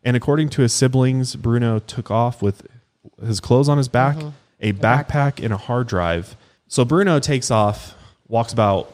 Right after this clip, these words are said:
Speaker 1: half a mile or so before he calls a cab, and a taxi picks him up and takes him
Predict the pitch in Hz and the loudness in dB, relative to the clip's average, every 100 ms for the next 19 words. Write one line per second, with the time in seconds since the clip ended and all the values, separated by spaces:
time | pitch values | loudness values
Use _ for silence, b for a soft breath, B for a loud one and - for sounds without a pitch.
0 | _ - 123 117 113 101 101 95 95 - | _ -2 0 2 2 2 2 2 0 -2
1 | 95 92 95 98 98 92 - 90 90 - | -2 -2 -4 -2 -2 -4 -4 -2 -2 -2
2 | 123 123 117 120 - b b b - 95 | 2 2 2 -4 -10 b b b -8 -2
3 | 95 90 87 - 92 101 98 101 95 95 | 0 0 -2 -4 -2 -2 -2 -2 -2 -2
4 | 92 98 98 - - _ _ _ _ - | 0 2 2 0 -6 _ _ _ _ -8
5 | 95 90 87 - 160 180 - 123 101 101 | -4 -4 -6 -4 -4 -2 -2 0 2 0
6 | 95 | -2